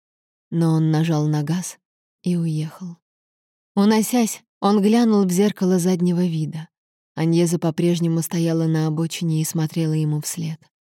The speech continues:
В этот момент Лоренцо почувствовал, как комок в горле прорвался. На глазах у него выступили слёзы, но ветер быстро их высушил.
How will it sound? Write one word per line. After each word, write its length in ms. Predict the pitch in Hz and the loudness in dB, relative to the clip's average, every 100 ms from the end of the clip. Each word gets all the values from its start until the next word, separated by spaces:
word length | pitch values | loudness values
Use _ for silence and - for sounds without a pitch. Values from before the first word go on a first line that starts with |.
| _ _ _ _ _ - | _ _ _ _ _ -2
В 80 | 165 | 0
этот 260 | 170 170 160 | 2 0 -2
момент 420 | 151 156 156 165 | 0 0 0 -2
Лоренцо 460 | 151 156 156 - | 0 0 -2 -4
почувствовал, 760 | 160 151 - 185 - 156 151 147 _ _ _ | -6 -6 -6 -8 -8 -8 -8 -8 _ _ _
как 260 | 214 202 - | -2 -2 -2
комок 380 | 190 190 180 | 2 2 2
в 100 | 165 | -2
горле 420 | 156 185 185 170 165 | -2 0 0 -2 -2
прорвался. 760 | 170 160 151 151 156 - - _ _ _ _ _ _ _ - | -4 -4 -4 -6 -8 -10 -14 _ _ _ _ _ _ _ -4
На 140 | 185 | 0
глазах 480 | 180 196 185 202 - | 4 4 4 0 0
у 60 | |
него 240 | 180 170 165 | 0 2 2
выступили 560 | 165 165 165 165 156 | 0 -2 -4 -2 -2
слёзы, 500 | 156 185 190 170 170 - _ _ _ _ - | -2 -4 -4 -4 -6 -8 _ _ _ _ -2
но 140 | 196 | 2
ветер 420 | 208 226 - 175 | 2 2 0 0
быстро 480 | 160 156 190 - 175 | 0 0 -2 -4 -4
их 260 | 160 151 - | -4 -4 -8
высушил. 720 | 143 147 - 156 - 185 | -6 -6 -8 -12 -14 -14